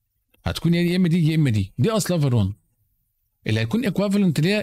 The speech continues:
ال-، الريسيبروكال بتاعتها، هيكون يا إما دي يا إما دي، أما دي لأ. اللي يخلي الوان ده بالنيجاتيف، أصل هي أصلا basically over الوان بالبوزيتيف.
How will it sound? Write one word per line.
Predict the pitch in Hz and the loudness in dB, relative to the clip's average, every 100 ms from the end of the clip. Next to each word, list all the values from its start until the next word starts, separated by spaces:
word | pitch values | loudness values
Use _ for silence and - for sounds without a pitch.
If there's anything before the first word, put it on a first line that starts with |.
| - | -2
ال-، | 123 123 | -2 0
الريسيبروكال | 120 117 131 123 117 156 | 0 0 0 0 0 0
بتاعتها، | 135 104 90 - | 0 0 -4 -2
هيكون | 95 160 214 | -2 0 0
يا | 226 | 0
إما | 214 | 0
دي | 202 262 117 | 0 0 0
يا | 135 | 0
إما | 151 123 | 0 2
دي، | 110 110 - _ _ _ _ - | 0 -4 -10 _ _ _ _ -2
أما | 135 139 | 0 2
دي | 147 | 2
لأ. | 147 - - _ _ _ _ _ _ | -2 -8 -20 _ _ _ _ _ _
اللي | 87 | -6
يخلي | 87 165 156 | -2 0 2
الوان | 127 160 | 2 2
ده | 139 | 2
بالنيجاتيف، | 113 143 143 135 113 _ _ _ _ _ - - | 2 2 2 0 -2 _ _ _ _ _ -20 -6
أصل | 95 117 | -2 0
هي | 160 | 0
أصلا | 185 202 196 123 | 0 0 0 2
basically | 160 160 165 165 | 0 0 -2 0
over | 139 135 | 0 0
الوان | 123 113 90 85 _ _ _ _ _ _ _ _ _ - | 2 2 0 -2 _ _ _ _ _ _ _ _ _ -2
بالبوزيتيف. | 120 135 127 107 95 | 0 2 0 -2 -6